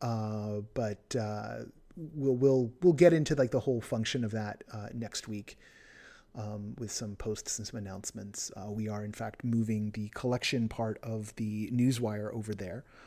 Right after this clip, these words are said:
uh, but don't, don't, don't start quite yet. Uh, wait for the signal.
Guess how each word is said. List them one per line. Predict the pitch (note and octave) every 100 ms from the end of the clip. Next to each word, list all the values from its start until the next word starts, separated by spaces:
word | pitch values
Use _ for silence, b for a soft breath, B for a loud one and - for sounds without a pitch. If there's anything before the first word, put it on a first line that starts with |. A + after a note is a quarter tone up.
| B -
uh, | A2 G#2+
but | A2+ A2
don't, | D3 C#3+ - _
don't, | - F3+ F3 - - - -
don't | G3+ F#3
start | F#3+ D3+
quite | - A#2+
yet. | - - - _ _
Uh, | - G#2+ F#2 F2 - - -
wait | B2
for | -
the | A#2
signal. | - - -